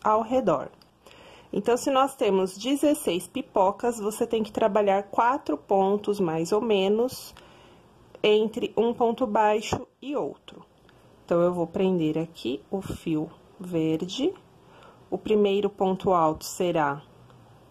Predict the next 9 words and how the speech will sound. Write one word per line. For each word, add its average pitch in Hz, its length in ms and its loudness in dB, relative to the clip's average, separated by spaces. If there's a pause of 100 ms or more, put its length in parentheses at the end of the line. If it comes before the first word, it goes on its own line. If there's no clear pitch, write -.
(440)
as 190 200 0
três 175 300 -6
correntinhas 170 880 0
de 160 100 -6
subida. 202 800 -4 (3750)
E - 80 -2
aí, 185 100 2
eu 190 120 2
trabalho 175 680 -2